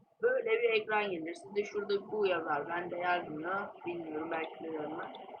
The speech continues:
Buraları hiç ellemeyeceksiniz arkadaşlar. Bu U S S Rights versiyon. Buna basacaksınız arkadaşlar. Bende s-, şurada olan çubuk var ya, Dovland Lorping falan diyor. O sizde uzunca, yani bir iki üç dakika dolacak arkadaşlar.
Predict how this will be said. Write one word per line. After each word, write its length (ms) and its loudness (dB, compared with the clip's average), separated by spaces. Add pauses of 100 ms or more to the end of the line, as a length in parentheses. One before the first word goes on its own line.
(140)
Buraları 360 2
hiç 220 -4
ellemeyeceksiniz 760 0
arkadaşlar. 800 -2
Bu 60 2
U 240 0
S 180 8
S 180 0 (260)
Rights 680 0
versiyon. 520 -2 (500)
Buna 320 0
basacaksınız 640 2
arkadaşlar. 720 0
Bende 340 6
s-, 340 -10
şurada 600 2 (280)
olan 400 6
çubuk 280 -6
var 140 4
ya, 180 0
Dovland 420 4 (200)
Lorping 480 2
falan 360 2
diyor. 180 -2 (280)
O 160 6
sizde 260 0
uzunca, 680 2
yani 300 2
bir 220 2 (400)
iki 260 -6
üç 160 -4
dakika 340 6
dolacak 480 6
arkadaşlar. 800 2